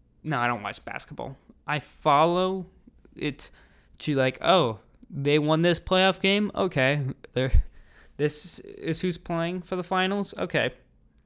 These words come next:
But I'm not a diehard fan by any means. I don't even know if I'm a fan by any means. But, uh, love football, so, uh, don't play it. But, uh, love the teams. Go Giants this year. The Giants just made a big pickup. They picked up, uh,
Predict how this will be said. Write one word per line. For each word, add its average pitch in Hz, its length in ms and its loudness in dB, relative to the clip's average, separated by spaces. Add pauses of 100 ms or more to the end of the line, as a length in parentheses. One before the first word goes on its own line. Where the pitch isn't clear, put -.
(760)
But 139 100 -6
I'm 139 80 2
not 135 200 0
a 135 60 -10
diehard 123 460 0
fan 123 260 -6
by 127 260 -8
any 127 180 -8
means. 127 340 -12
I - 400 -20
don't 160 80 -6
even 127 140 -6
know 120 60 -4
if 123 100 -10
I'm - 100 -12
a - 40 -20
fan 135 360 -4
by - 100 -10
any - 200 -10
means. - 420 -18 (540)
But, 143 120 0
uh, 143 200 0 (340)
love 170 240 0
football, 135 540 -4 (220)
so, 135 360 -4
uh, 147 120 -8 (260)
don't 139 200 -6
play 180 280 -4
it. - 120 -10 (140)
But, 156 320 -6
uh, 135 160 -4 (920)
love 147 140 -4
the 160 80 -4
teams. 131 420 -6
Go 147 180 4
Giants 131 440 0
this - 260 -8
year. 117 320 -4 (460)
The 135 80 -6
Giants 139 440 -2
just 151 180 -2
made 147 340 -2
a - 40 -20
big 160 320 -4
pickup. 156 420 -4
They 127 100 -6
picked - 360 -12
up, 131 280 -6
uh, 110 240 -2